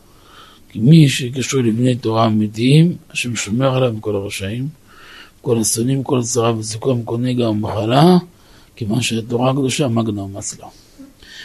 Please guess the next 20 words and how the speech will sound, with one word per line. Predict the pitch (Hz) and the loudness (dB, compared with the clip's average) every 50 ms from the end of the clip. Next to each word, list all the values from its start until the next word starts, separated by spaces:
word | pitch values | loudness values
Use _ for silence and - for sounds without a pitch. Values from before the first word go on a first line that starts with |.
| - - - | -20 -20 -12
תראו, | - 127 120 120 113 92 - - - - - _ _ _ _ | -8 -6 -4 -2 -2 -4 -6 -10 -18 -20 -20 _ _ _ _
זה | - 107 113 | -6 -4 -2
נושא | 110 117 113 - - 151 123 | -2 0 0 0 2 2 2
עדין | 113 110 127 123 123 120 | 0 2 0 0 0 0
מאוד | 123 123 131 139 135 - - - - - - - - - | -2 0 -2 -2 -2 -4 -10 -20 -20 -20 -20 -20 -16 -8
ורגיש | 113 113 110 104 107 110 110 101 - - | -4 -2 -2 0 0 -2 -2 -4 -6 -8
מאוד. | 98 82 76 69 69 - - _ _ _ _ _ _ - - - - - - - - - - - - | -10 -12 -12 -14 -16 -18 -20 _ _ _ _ _ _ -20 -20 -20 -20 -20 -20 -20 -20 -20 -20 -16 -10
אפשר | 131 - - 143 131 | -6 -4 0 0 2
לומר | 123 123 117 120 127 131 135 139 143 147 - - - - - - - - | 2 2 2 2 2 0 0 0 -2 -4 -8 -12 -16 -16 -16 -16 -14 -12
שזה | - - 127 113 110 110 113 110 107 104 104 101 101 - - - | -10 -8 -8 -8 -8 -8 -6 -6 -6 -6 -6 -8 -10 -14 -14 -12
חוד | - 117 117 143 139 123 | -6 -2 2 2 2 2
דלה | 123 120 120 123 120 117 110 90 | 2 0 2 2 2 2 2 0
והחנית, | 95 104 - - - - 113 113 123 147 139 - - - - - - - - - - - - - - - - - - - - - - - - - - - - - - - - - - - - _ _ _ | 0 0 0 0 -2 -2 0 0 0 0 0 -2 -10 -12 -14 -16 -16 -16 -16 -16 -20 -20 -20 -20 -20 -20 -20 -20 -20 -20 -20 -20 -20 -20 -20 -20 -20 -20 -20 -20 -20 -20 -20 -20 -20 -20 -20 _ _ _
שכוח | - - - - 139 123 117 - - - 165 156 139 - - | -10 -6 -4 -2 0 -2 -2 0 4 4 6 6 6 4 2
של | - - 135 120 120 | 2 2 4 4 4
האדם | 117 113 113 113 117 117 113 110 | 4 2 2 2 2 2 4 4
בתורה | 110 101 - - 117 117 123 127 120 | 2 2 2 2 2 4 4 4 2
ובקדושה | 117 110 107 104 - 113 110 113 - 135 131 135 135 131 127 - - - - - | 2 0 -2 -2 -4 -6 -8 -4 -2 2 2 2 2 2 -2 -10 -16 -18 -14 -8
ייסוב | 120 - - - 127 110 110 | -2 0 0 2 2 2 0
עליו. | 104 85 73 65 | 0 -2 -2 -4